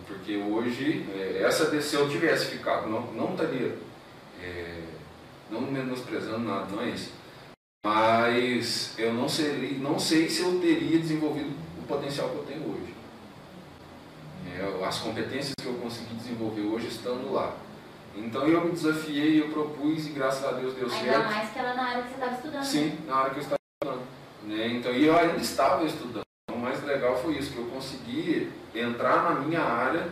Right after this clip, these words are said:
Speaker 1: ainda na faculdade.
Speaker 2: Uhum.
Speaker 1: Né? Então foi muito legal, certo? É, espero aí manter esse relacionamento bom aí por mais algum tempo aí, se Deus quiser. Mas essa foi uma deci-, uma das decisões mais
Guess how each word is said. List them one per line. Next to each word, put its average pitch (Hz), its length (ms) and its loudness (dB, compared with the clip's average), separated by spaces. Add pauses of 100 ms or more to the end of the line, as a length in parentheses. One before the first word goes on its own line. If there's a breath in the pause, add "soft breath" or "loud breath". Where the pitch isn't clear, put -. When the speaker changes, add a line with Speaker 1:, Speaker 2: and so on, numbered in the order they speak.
Speaker 1:
ainda 143 360 0
na 151 80 -2
faculdade. - 580 -2
Speaker 2:
Uhum. - 960 -14
Speaker 1:
Né? 98 240 -6
Então 104 140 -8
foi 120 160 -4
muito 113 240 -2
legal, 101 580 4 (1300)
certo? 98 400 0 (680)
É, 95 220 -4
espero 107 440 0
aí 110 220 2 (480)
manter 104 360 -2
esse 104 200 -4 (120)
relacionamento 95 480 -6 (100)
bom 95 220 -6
aí 95 140 -4
por 113 180 -10
mais 110 260 -2
algum 113 300 -4
tempo 101 260 -8
aí, 95 100 -8
se - 100 -10
Deus 104 180 -4 (100)
quiser. - 220 -10 (640)
Mas 127 240 0
essa 139 240 4
foi - 80 -6 (160)
uma 156 120 -2
deci-, 147 200 -4
uma 135 180 -6
das 135 160 -2
decisões 123 540 -4
mais 143 460 -4